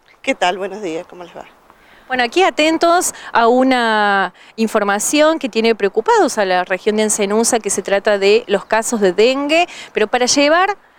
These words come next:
Speaker 2: tranquilidad a la población y sobre todo información para prevenir, para educar. Doctora, ¿qué es el dengue?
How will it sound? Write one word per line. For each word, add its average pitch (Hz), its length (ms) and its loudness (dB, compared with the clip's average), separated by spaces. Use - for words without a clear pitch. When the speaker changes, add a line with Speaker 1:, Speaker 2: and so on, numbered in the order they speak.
Speaker 2:
tranquilidad 240 680 2
a 220 80 2
la 220 100 0
población 208 600 0
y 233 80 -12
sobre 269 260 -6
todo 370 220 -2
información 226 880 -2
para 233 160 0
prevenir, 196 640 0
para 196 180 0
educar. 240 480 2
Doctora, 302 480 0
¿qué 339 220 -2
es - 140 -2
el 226 140 2
dengue? 151 340 -4